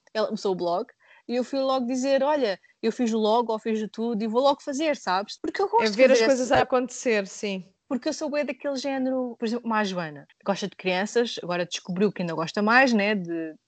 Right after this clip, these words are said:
Speaker 1: porque tem
Speaker 2: Das
Speaker 1: filho e tudo mais.
Speaker 2: atividades, claro.
Speaker 1: Das atividades, e, e ela própria descobriu que gosta da parte da educação,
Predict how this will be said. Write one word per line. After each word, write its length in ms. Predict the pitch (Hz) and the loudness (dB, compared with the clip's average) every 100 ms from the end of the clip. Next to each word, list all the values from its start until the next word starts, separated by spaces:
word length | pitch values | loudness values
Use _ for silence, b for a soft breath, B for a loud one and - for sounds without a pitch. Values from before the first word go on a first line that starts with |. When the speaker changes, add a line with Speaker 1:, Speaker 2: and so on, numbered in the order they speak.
| - | -18
Speaker 1:
porque 140 | - | -12
tem 120 | - 160 | -4 -2
Speaker 2:
Das 40 | |
Speaker 1:
filho 300 | 196 214 214 | 2 4 4
e 40 | |
tudo 180 | 185 202 | 4 6
mais. 280 | 190 202 247 | 8 8 6
Speaker 2:
atividades, 220 | - - _ _ | -2 -16 _ _
claro. 220 | 170 160 202 | -10 -10 -10
Speaker 1:
Das 100 | 170 | -10
atividades, 560 | 151 180 190 233 233 220 | -4 2 4 6 4 2
e, 160 | 190 175 B B - | -2 -4 B B 2
e 80 | 190 | 4
ela 140 | 190 | 4
própria 260 | 196 170 175 | 0 -2 -4
descobriu 380 | - 185 165 | -8 -8 -6
que 80 | - | -6
gosta 320 | - 190 - | -2 -4 -4
da 120 | 180 180 | -6 -6
parte 340 | - 180 - | -4 -6 -4
da 60 | 180 | -8
educação, 800 | 170 - 180 - 240 240 233 | -8 -8 -8 0 2 4 2